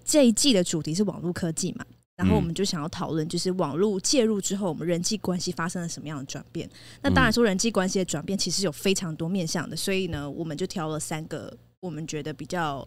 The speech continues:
Speaker 1: 大家可能会比较有共鸣的，然后它是怎么样影响我们跟人的相处，不管是家人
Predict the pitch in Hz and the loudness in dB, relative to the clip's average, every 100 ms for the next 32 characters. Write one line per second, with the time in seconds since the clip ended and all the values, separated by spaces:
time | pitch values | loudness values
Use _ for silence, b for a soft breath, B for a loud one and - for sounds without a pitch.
0 | - 208 185 160 156 170 - 185 160 165 | -10 -8 -4 -4 -6 -8 -10 -8 -6 -6
1 | - 190 - - - - - - - 160 | -2 -2 -2 -10 -12 -12 -14 -16 -12 -8
2 | 160 - B B B B - 220 226 190 | -8 -8 B B B B -6 -4 -2 -4
3 | 143 185 165 170 - 139 151 147 165 165 | -4 -6 -4 -4 -4 -6 -8 -8 -6 -6
4 | 127 131 127 - 180 196 - - - 196 | -8 -8 -10 -8 -6 -6 -8 -10 -12 -8
5 | 175 170 180 175 120 - 160 165 135 107 | -8 -6 -4 -4 -4 -4 -2 -2 -4 -6
6 | 151 | -10